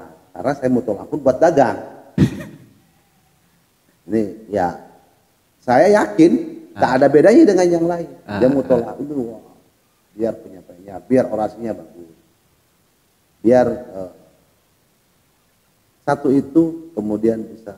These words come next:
Speaker 1: melahirkan beberapa, eh,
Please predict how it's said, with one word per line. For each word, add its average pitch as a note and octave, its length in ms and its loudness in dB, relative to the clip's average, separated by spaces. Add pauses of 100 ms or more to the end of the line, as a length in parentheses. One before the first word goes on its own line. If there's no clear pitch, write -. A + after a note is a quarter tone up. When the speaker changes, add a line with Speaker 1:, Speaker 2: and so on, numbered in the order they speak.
(140)
Speaker 1:
melahirkan A#2+ 560 -4
beberapa, F2+ 560 -18 (1080)
eh, - 160 -20